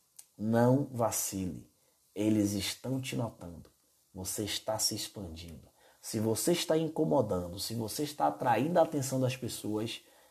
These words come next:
é porque você está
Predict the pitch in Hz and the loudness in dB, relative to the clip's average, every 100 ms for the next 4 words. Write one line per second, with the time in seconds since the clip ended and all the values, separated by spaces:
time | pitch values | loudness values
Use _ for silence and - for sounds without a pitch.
0 | _ _ - 110 - 107 - - 92 98 | _ _ -4 -4 -2 -6 -6 -6 -4 -4
1 | - _ _ 101 98 95 95 - 123 139 | -6 _ _ -2 0 0 -2 -4 0 4
2 | 147 147 - - - 95 98 107 | 4 2 -6 -10 -6 -2 -2 -4